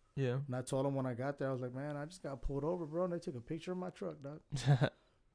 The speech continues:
Speaker 2: I've had cops pull, like, up next to me, bro, and thumbs up, you know what I mean? See
Speaker 1: Yeah.
Speaker 2: with Chepa, bro. I mean, I used to love that shit, bro.
Speaker 1: Yeah, that truck was fucking dope, and a lot of people had, uh,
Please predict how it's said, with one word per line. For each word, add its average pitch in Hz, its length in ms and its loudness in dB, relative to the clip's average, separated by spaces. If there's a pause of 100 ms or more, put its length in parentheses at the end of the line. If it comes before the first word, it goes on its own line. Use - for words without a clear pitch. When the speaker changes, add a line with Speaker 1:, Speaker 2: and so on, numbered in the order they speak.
(140)
Speaker 2:
I've 135 100 0
had 160 180 6
cops 165 420 2 (640)
pull, 175 300 8
like, 139 220 2 (160)
up 151 140 4
next 170 280 4
to 185 60 -2
me, 170 100 2
bro, 165 340 4
and 131 220 0 (1600)
thumbs 151 320 4
up, 160 300 4
you 160 60 -2
know 165 80 2
what 160 60 2
I 160 40 2
mean? 165 280 2
See - 160 2 (140)
Speaker 1:
Yeah. 117 120 4
Speaker 2:
with 123 120 -4
Chepa, 147 440 0
bro. 143 140 2
I 143 60 4
mean, 127 160 2
I 135 80 2
used 170 220 2
to 127 60 0
love 143 220 2
that 139 140 6
shit, 117 300 -4
bro. 123 100 -4
Speaker 1:
Yeah, 220 100 8
that 147 160 10
truck 190 220 6
was 165 120 4
fucking 165 380 2
dope, 170 260 8
and 135 240 2 (100)
a 120 80 2
lot 139 160 8
of 156 60 8
people 156 220 8
had, 151 340 8
uh, 92 420 2